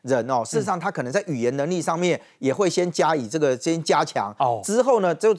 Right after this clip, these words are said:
Speaker 1: 把这个第一线美军他实质上在实战里面他们的这些技巧呢，
Speaker 2: 嗯。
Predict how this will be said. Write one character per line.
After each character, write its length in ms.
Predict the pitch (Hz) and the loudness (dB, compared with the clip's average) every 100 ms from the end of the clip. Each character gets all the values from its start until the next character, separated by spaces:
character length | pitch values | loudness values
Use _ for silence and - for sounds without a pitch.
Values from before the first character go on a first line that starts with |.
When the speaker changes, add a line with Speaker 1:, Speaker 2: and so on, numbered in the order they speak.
| - | 2
Speaker 1:
把 160 | 135 | -2
这 140 | 120 240 | 0 0
个 80 | 196 | 0
第 280 | - 214 | -2 -2
一 40 | 202 | -2
线 200 | - 202 | 2 2
美 200 | 156 117 | 2 -4
军 180 | 180 175 | -4 -2
他 120 | 165 | -2
实 200 | - 135 | -4 -8
质 100 | 147 | -2
上 180 | 170 151 | -2 0
在 120 | 165 | -2
实 260 | - 131 | -2 -6
战 240 | 139 185 156 | -2 0 0
里 120 | 113 | -2
面 200 | 147 143 - - | -2 -2 -4 -10
他 120 | - | 0
们 80 | 226 | 2
的 60 | 180 | 2
这 120 | 190 | 2
些 120 | 185 | 0
技 240 | 175 190 151 | 0 -4 -4
巧 240 | - 107 | -4 -4
呢， 80 | 110 | -2
Speaker 2:
嗯。 120 | 156 | -2